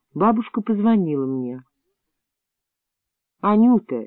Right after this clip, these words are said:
через двадцать минут встреть меня, пожалуйста». Примерно раз в месяц, а то и два раза, бабушка ездила навестить свою старшую больную сестру, которая жила далеко от нас, в Богородском,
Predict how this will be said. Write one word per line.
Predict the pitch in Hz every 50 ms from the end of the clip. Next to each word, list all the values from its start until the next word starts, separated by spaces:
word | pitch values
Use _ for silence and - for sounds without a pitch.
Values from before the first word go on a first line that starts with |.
| - - -
через | - 220 233 240 254 247 240
двадцать | 254 262 269 269 254 _ - 233 226 -
минут | 254 254 247 220 196 170 156 -
встреть | _ _ - 214 240 285 302 -
меня, | 294 277 226 196 165 143
пожалуйста». | - 147 139 127 127 127 117 113 120 _ _ _ - - _ _ _ _ _ _ _ _ _ _ _ _ _ _ _ _ _ _ _ _ _ _ _ _ _ _ _
Примерно | - 160 196 202 226 277 311 302 277 269 262 247 233 202 -
раз | - 190 202 233 277 277 - _ -
в | 165
месяц, | 165 160 151 143 147 147 - 190 180 -
а | - 156
то | - - 202 202
и | 151
два | 131 113 113 120 113 110
раза, | 120 139 160 170 175 214 220 220 _ _ _ _ _ _ _ _ _ _ _ _ _ _ _ _ -
бабушка | 180 240 302 302 320 277 - - 277
ездила | 254 233 269 285 247 226 254 254 240
навестить | 240 240 240 233 233 220 - _ - 277 294 269 - - -
свою | 214 220 233 233 220 -
старшую | - - 247 254 233 - - - 220 202
больную | 180 208 208 208 220 226 226 220 214 _ -
сестру, | 254 233 - _ - 175 151 135 120 123 _ _ - - _ _ _
которая | - - 165 - 170 170 170 170 170
жила | 160 170 190 190 185 175
далеко | 156 190 208 240 233 - 277 262
от | 214 180 - -
нас, | 160 151 143 147 131
в | 135 143
Богородском, | 156 165 175 202 208 190 165 147 - _ _ - - 127 113 104 113